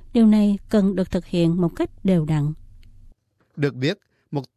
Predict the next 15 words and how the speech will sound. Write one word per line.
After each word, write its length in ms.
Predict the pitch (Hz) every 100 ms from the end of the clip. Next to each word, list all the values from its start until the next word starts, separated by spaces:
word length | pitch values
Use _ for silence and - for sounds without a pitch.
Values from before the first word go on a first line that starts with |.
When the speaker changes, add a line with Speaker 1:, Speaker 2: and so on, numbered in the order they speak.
| -
Speaker 2:
tập 160 | 139 -
sách 200 | 190 -
hướng 200 | 180 165
dẫn 220 | 147 196
về 180 | 147 131
vận 180 | 127
động 200 | 123 120
thân 160 | 120 185
thể 220 | - 135
của 160 | 151 180
Bộ 180 | 147 117
Y 140 | 143
tế 200 | 165 151
Liên 260 | 165 147 147
bang 420 | 135 131 127